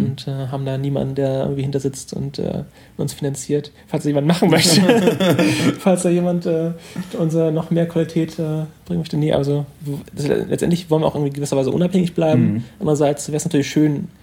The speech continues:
Speaker 1: wieder auch, äh, wenn man das auf, auf finanzielle irgendwie Beine stellen
Speaker 2: Ja.
Speaker 1: könnte, dass man auch garantieren kann, dass wir es fortsetzen können, weil momentan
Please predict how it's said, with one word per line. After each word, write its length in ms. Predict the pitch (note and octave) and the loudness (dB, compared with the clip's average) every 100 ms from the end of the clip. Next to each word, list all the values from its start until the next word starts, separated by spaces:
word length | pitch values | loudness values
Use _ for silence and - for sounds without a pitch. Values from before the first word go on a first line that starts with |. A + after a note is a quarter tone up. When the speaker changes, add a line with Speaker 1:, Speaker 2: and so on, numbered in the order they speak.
| - | -10
Speaker 1:
wieder 260 | D#3 D3 B2 | -4 0 2
auch, 340 | B2+ - - | 0 -4 -12
äh, 300 | D3+ - - - - - - - _ _ - | -6 -6 -6 -8 -12 -14 -18 -20 _ _ -6
wenn 140 | C#3+ | 0
man 140 | C#3+ C#3 | 0 2
das 220 | C#3+ - | 0 -2
auf, 260 | - - | -6 -6
auf 80 | - | -10
finanzielle 420 | - D3 D3+ D#3+ E3+ | -4 -2 0 2 2
irgendwie 180 | D3 | 2
Beine 260 | C3+ D3 D#3+ | 0 0 -2
stellen 280 | - D3 C#3+ | 0 2 2
Speaker 2:
Ja. 40 | |
Speaker 1:
könnte, 260 | - D3+ D3+ | 0 0 0
dass 140 | D3 D3+ | 0 -4
man 220 | C#3+ D3 - - - - - | -4 -6 -12 -20 -20 -20 -8
auch 140 | - | -6
garantieren 500 | - C#3+ D3+ - E3+ | -2 0 0 2 0
kann, 180 | D#3+ D3+ | 0 -2
dass 120 | D3 C#3+ | -2 -2
wir 40 | |
es 60 | C#3 | 0
fortsetzen 480 | D3+ E3+ D3 - D3 | 2 2 0 -4 -6
können, 300 | D3 C#3+ D3 | -4 -4 -2
weil 280 | D3 D3 D#3 | -2 -2 -4
momentan 460 | D3+ - D3 D3 | -8 -4 -4 -4